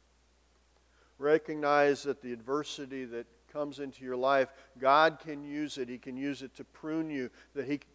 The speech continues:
that he will use it for you to grow to be more like his son, Jesus Christ, that it allows you to depend upon him rather than yourself,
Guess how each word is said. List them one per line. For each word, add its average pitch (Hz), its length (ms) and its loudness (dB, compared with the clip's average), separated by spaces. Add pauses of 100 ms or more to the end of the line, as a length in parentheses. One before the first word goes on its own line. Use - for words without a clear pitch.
(100)
that 135 140 -4
he 151 120 -4
will 135 180 2
use 143 400 0
it 147 180 -8
for 139 80 -10
you 139 200 -2
to 139 100 0
grow 143 380 6
to 143 80 -8
be 135 160 -8
more 139 240 -4
like 139 260 0
his 131 160 -12
son, 143 320 -6
Jesus 135 400 -10
Christ, 135 400 2 (220)
that 143 120 -2
it 147 160 -2
allows 151 480 6
you 147 60 -8
to 139 140 -12
depend 151 420 -6
upon 143 440 -2
him 143 380 -6
rather 131 240 -2
than 139 200 -2
yourself, 135 500 0